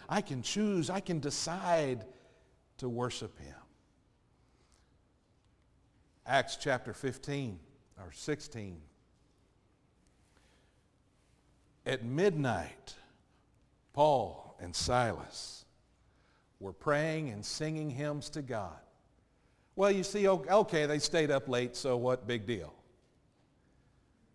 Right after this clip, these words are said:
You remember where they were at the time?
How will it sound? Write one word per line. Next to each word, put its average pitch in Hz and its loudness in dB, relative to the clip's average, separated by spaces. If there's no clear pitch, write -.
You 117 -2
remember 127 -2
where 123 0
they 104 -2
were 120 0
at 107 -6
the 117 -8
time? 120 -6